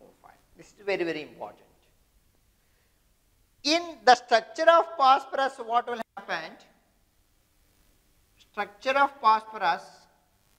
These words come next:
This is a phosphorus. P four, the bond length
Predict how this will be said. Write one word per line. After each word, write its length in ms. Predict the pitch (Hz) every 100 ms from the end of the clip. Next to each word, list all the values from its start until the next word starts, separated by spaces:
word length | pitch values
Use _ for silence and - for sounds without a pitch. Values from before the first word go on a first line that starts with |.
| _ _ _ _ _ _ _ _ _ _ _ _ _ _ _ _ - _ _ _ _ _ _ _ -
This 180 | - 147
is 60 |
a 40 | -
phosphorus. 500 | - - - - - _ _ _ _ _ _ _ _ _ _ _
P 220 | 294 330 349
four, 280 | - 277 - 233 262 - - - _ -
the 100 | 226
bond 520 | 185 277 311 320 320 285 - - _ _ _ _ _ _ _ _ _ _ _ _ -
length 500 | 175 220 302 320